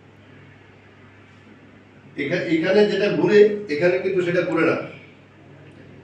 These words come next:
এটা লস হইছে। ওনার হিপ জয়েন্ট অ্যাঙ্কোলাইজিং হয়েছে, যার কারণে ওনার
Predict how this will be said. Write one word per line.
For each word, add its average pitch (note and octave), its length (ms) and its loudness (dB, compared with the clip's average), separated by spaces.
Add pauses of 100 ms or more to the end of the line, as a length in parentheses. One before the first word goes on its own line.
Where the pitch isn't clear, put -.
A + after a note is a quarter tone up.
(220)
এটা D#3+ 120 -2
লস F3 340 4
হইছে। D#3 300 -2 (320)
ওনার E3+ 380 0
হিপ E3+ 240 -6
জয়েন্ট G3+ 360 2
অ্যাঙ্কোলাইজিং F3 800 2
হয়েছে, C#3 520 -2 (640)
যার E3+ 260 0
কারণে F#3 340 2
ওনার G3 500 0